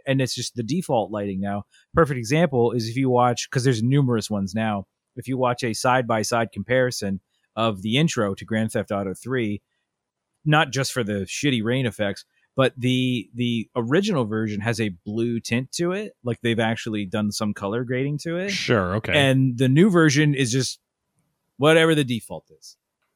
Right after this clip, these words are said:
Speaker 1: It's just whatever it is.
Speaker 2: So it's very gray then.
Speaker 1: Yeah, yeah. And then, like, there's other things where, like, the f-, the, the frame rate drops all over the place, and it's like, you are running this game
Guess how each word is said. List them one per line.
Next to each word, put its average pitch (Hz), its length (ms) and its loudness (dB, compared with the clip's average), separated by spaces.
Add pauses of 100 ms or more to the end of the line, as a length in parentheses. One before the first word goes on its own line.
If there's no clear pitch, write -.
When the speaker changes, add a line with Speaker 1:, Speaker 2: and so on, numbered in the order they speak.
(280)
Speaker 1:
It's - 140 -16
just - 320 -4
whatever 127 440 2
it 95 60 -6
is. 80 280 -14
Speaker 2:
So 127 80 -6
it's 113 120 -6
very 123 260 0
gray 107 600 0
then. 78 340 -14 (120)
Speaker 1:
Yeah, 110 300 0 (200)
yeah. 95 220 -4 (160)
And 151 200 2
then, 190 360 4
like, 147 400 0 (460)
there's 160 200 4
other 139 260 4
things 180 460 0
where, 123 140 2
like, 110 220 0 (200)
the 104 100 -4
f-, - 480 -12
the, 107 200 -6 (100)
the - 80 -10
frame 151 420 0
rate 156 220 0
drops 131 720 0 (460)
all 135 260 0
over 135 180 -2
the 131 80 -4
place, 131 540 2
and 127 120 0
it's - 160 -2
like, 135 340 0
you 233 240 2
are 165 140 2
running 180 360 4
this 170 160 -2
game 110 640 -4